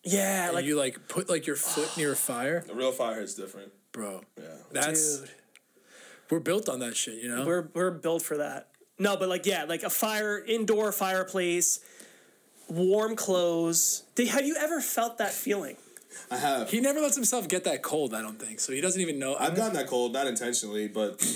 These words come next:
Speaker 3: um, yeah, no, I, it's a great feeling. I mean, it's not a, it's not like a, I'm
Speaker 1: I'm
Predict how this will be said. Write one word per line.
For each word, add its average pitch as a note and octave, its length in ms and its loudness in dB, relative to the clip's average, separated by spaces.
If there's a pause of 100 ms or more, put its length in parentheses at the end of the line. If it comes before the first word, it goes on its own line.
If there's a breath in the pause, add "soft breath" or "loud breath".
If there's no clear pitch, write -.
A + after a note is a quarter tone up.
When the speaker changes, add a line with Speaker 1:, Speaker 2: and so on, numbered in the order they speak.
(360 loud breath)
Speaker 3:
um, G#2+ 460 -2 (560)
yeah, D3+ 220 0
no, B2+ 140 -2
I, B2 60 0
it's A#2+ 280 -2
a B2 40 -2
great D#3 220 2
feeling. C3 340 -2
I G2+ 40 -4
mean, A2 120 0
it's - 140 0
not B2+ 160 2
a, G2 160 -4
it's - 180 -2
not A#2+ 120 0
like A2 160 0
a, G2 60 -8
I'm G2 120 -10
Speaker 1:
I'm - 60 -12